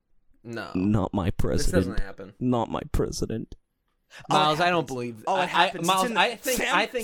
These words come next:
Speaker 1: a
Speaker 2: Sam,
Speaker 1: third of the
Speaker 2: it's
Speaker 1: shit
Speaker 2: in the trailer. It's in the trailer for the film, Samuel. And I encourage all our true crackheads to follow us on Twitter and also look up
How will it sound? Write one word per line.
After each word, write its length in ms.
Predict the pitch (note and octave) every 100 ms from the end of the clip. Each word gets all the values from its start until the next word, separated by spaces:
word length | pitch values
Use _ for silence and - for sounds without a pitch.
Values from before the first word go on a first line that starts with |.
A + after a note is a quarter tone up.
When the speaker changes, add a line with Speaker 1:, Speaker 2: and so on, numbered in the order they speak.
| F#3
Speaker 1:
a 40 |
Speaker 2:
Sam, 160 | E3 C4
Speaker 1:
third 200 | E3+ F3+
of 60 | E3
the 60 |
Speaker 2:
it's 100 | B3 A#3+
Speaker 1:
shit 180 | E3
Speaker 2:
in 240 | A#3+ E4 F#4
the 80 | F4+
trailer. 760 | F#4 - A3+ F3+ C#3+ B2 G#2 - _ _ _ _ _ _ _ _ _ _
It's 340 | F#3 F#3 - - _
in 280 | F#3+ B3+ A#3+
the 120 | E3 B2
trailer 760 | - - - E3 G#3+ G#3 G#3+
for 140 | G#3 -
the 120 | D3
film, 480 | - - C3 C3+ G2 C3+ F#3
Samuel. 760 | - - - - - G2 A2 - - - - - -
And 100 | F#3
I 120 | A3
encourage 500 | G3 C3 - - - -
all 560 | - - - - - - - -
our 180 | A#2 A2+
true 280 | - E3+ E3
crackheads 680 | - D3 A#2+ - - -
to 80 | -
follow 240 | F#3 F3+ E3+
us 120 | -
on 80 | C#3
Twitter 280 | C3+ B2+ - F4+ C4+
and 120 | -
also 520 | G#3+ G#3 G#3+ - D3 E3 -
look 400 | G#3 A3 - - F3 -
up 300 | G#3 -